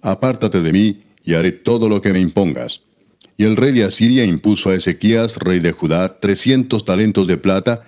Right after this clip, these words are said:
y treinta talentos de oro. Dio por tanto Ezequías toda la plata que fue hallada en la casa de Jehová y en los tesoros de la casa real.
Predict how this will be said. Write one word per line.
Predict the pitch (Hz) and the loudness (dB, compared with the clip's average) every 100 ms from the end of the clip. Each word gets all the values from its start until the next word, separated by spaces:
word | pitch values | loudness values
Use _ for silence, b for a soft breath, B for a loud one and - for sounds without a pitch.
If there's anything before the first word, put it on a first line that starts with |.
| b | b
y | - 90 | -2 -2
treinta | 127 127 - 107 | 0 0 0 -2
talentos | 98 110 101 101 | 0 0 0 0
de | 101 | 0
oro. | 87 76 50 - _ _ _ _ _ | 0 -2 -8 -12 _ _ _ _ _
Dio | 73 82 82 | -4 -2 0
por | 87 85 | -2 0
tanto | 98 95 | 0 0
Ezequías | 101 92 - 104 98 - - | 0 -2 0 0 0 -4 -2
toda | 101 98 | 0 0
la | 90 | 0
plata | 92 95 110 | 0 0 -2
que | 98 | -4
fue | 92 95 | -4 -2
hallada | 87 87 95 92 | 0 0 0 0
en | 90 | 0
la | 87 | -2
casa | - 95 92 | -2 -4 -2
de | 82 82 | -4 -2
Jehová | 92 80 90 107 | -2 0 0 0
y | 104 | 2
en | 98 | 2
los | 95 | 0
tesoros | 95 90 107 107 | 0 0 0 0
de | 95 | 0
la | 90 | -2
casa | 85 101 98 | -2 -2 -2
real. | 104 113 90 101 | 0 0 -2 -6